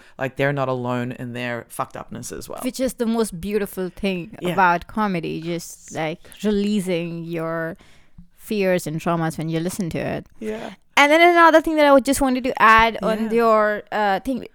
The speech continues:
Speaker 2: thing about being in long-term relationships and just,
Speaker 1: Yeah.
Speaker 2: like, trying to find out, like, who or how do you wanna spend your time. I
Speaker 1: Yeah.
Speaker 2: feel like this time,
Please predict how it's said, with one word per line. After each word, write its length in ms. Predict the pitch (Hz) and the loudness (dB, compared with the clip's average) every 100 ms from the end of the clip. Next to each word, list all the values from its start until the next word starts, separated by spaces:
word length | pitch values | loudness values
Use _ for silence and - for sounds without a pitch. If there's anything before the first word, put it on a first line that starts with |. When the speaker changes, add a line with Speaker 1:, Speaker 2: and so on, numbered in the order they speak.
| - | -8
Speaker 2:
thing 140 | 269 254 | -2 2
about 200 | 233 226 | 4 2
being 160 | 220 | 2
in 120 | 208 220 | -2 -2
long-term 320 | 214 214 220 | -6 -6 -4
relationships 680 | 233 247 254 262 247 226 - | -2 -2 -2 -6 -6 -8 -6
and 120 | 220 | -8
just, 140 | 226 | -8
Speaker 1:
Yeah. 60 | 220 | -10
Speaker 2:
like, 200 | 196 - | -14 -10
trying 260 | 254 226 | -6 -6
to 60 | 214 | -8
find 320 | - 214 202 | -10 -8 0
out, 340 | 202 202 208 208 _ _ | 2 4 4 0 _ _
like, 240 | 196 170 - | -4 -2 -4
who 520 | - 240 220 214 214 - _ _ _ | -4 0 2 0 -2 -8 _ _ _
or 120 | 180 220 | -2 2
how 180 | 214 | 2
do 60 | 226 | 2
you 60 | 226 | 0
wanna 120 | 208 | -2
spend 300 | 214 - 202 | -4 -4 -2
your 140 | 190 190 | -2 -2
time. 400 | 233 220 190 - | 0 2 0 -2
I 60 | 202 | -4
Speaker 1:
Yeah. 100 | 214 | -4
Speaker 2:
feel 160 | 208 | -4
like 280 | 208 196 190 - _ - | -2 0 -2 -8 _ -6
this 320 | 190 339 - | 0 0 4
time, 540 | 330 185 175 185 240 | 6 6 6 -2 -8